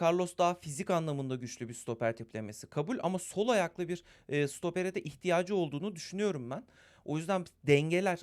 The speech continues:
o bahsettiğimiz, e, üçlü stoperin vereceği maksimum verim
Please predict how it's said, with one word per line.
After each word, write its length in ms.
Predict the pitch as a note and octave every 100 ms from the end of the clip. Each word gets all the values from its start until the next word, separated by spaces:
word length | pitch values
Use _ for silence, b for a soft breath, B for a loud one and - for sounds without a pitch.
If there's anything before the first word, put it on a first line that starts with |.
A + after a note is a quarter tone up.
| -
o 200 | E3 E3+
bahsettiğimiz, 800 | C#3+ D3 F3 E3+ F3+ F3+ F3+ F3 B B -
e, 120 | C#3 C#3 -
üçlü 300 | D#3 - G#3
stoperin 460 | - F#3+ F#3+ F3+
vereceği 380 | F3 E3+ E3 F#3
maksimum 580 | E3+ F3 - F3+ F3+ D#3+
verim 300 | D#3+ G#3+